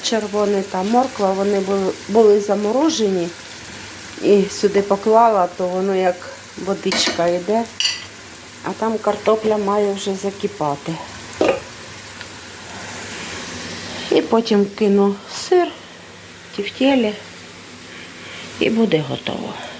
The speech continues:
Тут порізала зелень та часник.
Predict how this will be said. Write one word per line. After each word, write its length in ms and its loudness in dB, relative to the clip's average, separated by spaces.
Тут 340 2
порізала 720 0
зелень 640 2
та 300 -6
часник. 800 0